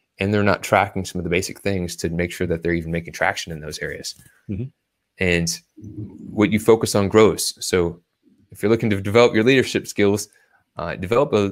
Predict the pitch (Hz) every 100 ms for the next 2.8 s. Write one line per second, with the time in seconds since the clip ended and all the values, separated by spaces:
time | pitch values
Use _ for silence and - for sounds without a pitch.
0 | - - - - 156 170 98 95 95 95
1 | 107 104 110 - 120 - 95 101 110 -
2 | 92 98 - _ 92 90 87